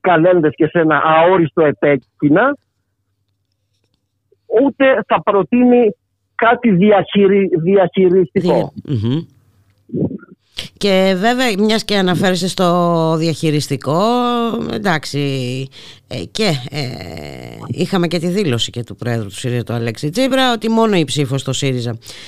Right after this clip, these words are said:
Speaker 2: μπορεί να μειώσει τη δύναμη της Νέας, ε, Δημοκρατίας. Δηλαδή, πρακτικές που είχε, ε, στο παρελθόν, ε, η αριστερά καταδικάσει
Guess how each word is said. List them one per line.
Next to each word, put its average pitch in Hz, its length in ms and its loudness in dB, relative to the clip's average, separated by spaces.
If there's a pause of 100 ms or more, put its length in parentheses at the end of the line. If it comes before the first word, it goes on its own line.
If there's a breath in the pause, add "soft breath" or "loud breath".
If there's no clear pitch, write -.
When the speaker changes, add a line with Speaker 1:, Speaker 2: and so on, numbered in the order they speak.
(200 loud breath)
Speaker 2:
μπορεί 160 200 0
να 160 140 2
μειώσει 147 420 2
τη 139 140 -2
δύναμη 135 400 0
της 127 220 -6
Νέας, 117 420 -4
ε, 85 760 -4
Δημοκρατίας. 113 640 -4
Δηλαδή, 156 360 0 (320 loud breath)
πρακτικές 196 600 -2
που 226 100 -2
είχε, 226 300 0 (220)
ε, 170 800 0
στο 170 140 -4
παρελθόν, 170 680 0
ε, 170 960 -4
η 170 60 0 (960)
αριστερά 156 440 -2
καταδικάσει 156 880 -4